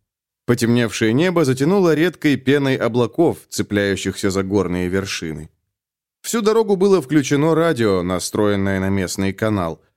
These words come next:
Кассандра жадно ловила сообщения о ходе спасательной операции на месте гибели Шабаба Амани. По-прежнему не удалось найти тех, кому посчастливилось спастись.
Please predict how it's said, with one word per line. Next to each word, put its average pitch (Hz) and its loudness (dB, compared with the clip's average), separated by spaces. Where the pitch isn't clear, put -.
Кассандра 127 0
жадно 139 0
ловила 147 2
сообщения 143 0
о 120 0
ходе 135 0
спасательной 127 0
операции 131 0
на 123 0
месте 131 0
гибели 113 0
Шабаба 98 -2
Амани. 95 -2
По-прежнему 226 2
не 208 2
удалось 185 2
найти 160 0
тех, 151 0
кому 131 0
посчастливилось 107 0
спастись. - -6